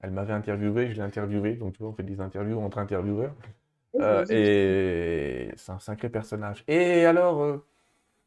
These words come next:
Speaker 1: Euh... restons un peu dans les questions un peu, euh, bizarres, mais, euh, quel personnage décédé aujourd'hui, alors tu as parlé de Gandhi, mais quel personnage t'aurais aimé rencontrer, avec qui t'aurais discuté pendant des heures si t'avais pu, sach-,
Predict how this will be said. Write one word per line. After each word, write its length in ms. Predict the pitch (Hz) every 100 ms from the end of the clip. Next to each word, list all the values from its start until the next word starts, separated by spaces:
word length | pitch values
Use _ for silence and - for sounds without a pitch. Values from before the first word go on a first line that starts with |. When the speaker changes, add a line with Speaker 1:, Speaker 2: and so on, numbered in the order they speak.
| _ _ _ _ _ _ _ _ _ _ _ _ _ _
Speaker 1:
Euh... 220 | - 143 135 - - 147
restons 400 | 131 147 151 165
un 80 | 156
peu 140 | 147 160
dans 120 | 143
les 140 | 131
questions 420 | 123 139 - 156 131
un 120 | 120
peu, 140 | 120
euh, 520 | 139 127 101 90 78 -
bizarres, 760 | - 104 117 143 165 160 131 - _ _
mais, 360 | 113 110 113 113
euh, 340 | 110 104 104 98 _ _ _ _ _ _ _ _ _ _ _ _
quel 260 | 180 175 165
personnage 840 | 156 - 151 131 113 110 110 - _ _ _ _ -
décédé 720 | 104 139 139 151 131 143 143
aujourd'hui, 760 | 120 120 131 120 107 107 123 - _ _ -
alors 120 | 98
tu 80 | 110
as 20 |
parlé 220 | 107 104
de 60 | 110
Gandhi, 360 | 117 117 135 160
mais 260 | 113 107 _ _ _ _ -
quel 180 | 131 123
personnage 520 | 127 - 131 143 143
t'aurais 300 | 117 107 110
aimé 220 | 110 127
rencontrer, 760 | 117 117 - 113 - 113 123 117
avec 200 | 101 -
qui 100 | -
t'aurais 200 | 110 107
discuté 440 | 107 - 110 123
pendant 260 | 120 101 95
des 300 | 107 107 110
heures 160 | 104
si 120 | 107 -
t'avais 220 | 98 101
pu, 280 | - 113 113
sach-, 320 | 113 107